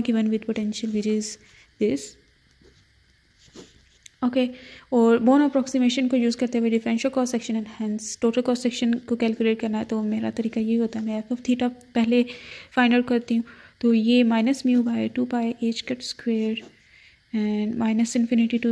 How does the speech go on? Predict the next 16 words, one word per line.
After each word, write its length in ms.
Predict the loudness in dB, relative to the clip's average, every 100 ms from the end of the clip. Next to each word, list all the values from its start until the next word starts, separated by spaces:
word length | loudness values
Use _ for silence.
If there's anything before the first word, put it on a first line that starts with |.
| 0
infinity, 480 | -2 0 0 0 0 -2 -4 _ _ _ _ _ _ _
uh, 280 | -2 0 -2 -4 -6 2
zero 220 | 2 2 0
to, 100 | -4 -4 -4
uh, 280 | -4 -2 -4 -2 2
iota 340 | 4 2 -2 -2 -4 -10 _ _ _ _ _ _ _ _ _ -2
k 120 | 0
dot 260 | 0 -2 -6 -6
r 200 | -2 -2 -2 -2
prime, 340 | 0 2 0 0 -4 -20 -20 -20 _ _ _ _ _ _ _ _ _ _ -18
q 300 | -2 2 4 4
dot 260 | 0 -6 -6
r 100 | -6 -2
prime 300 | -2 0 -2 -4 -8 -6
और 680 | -2 0 0 0 0 0 -2 -4
potential 560 | 0 2 0 0 0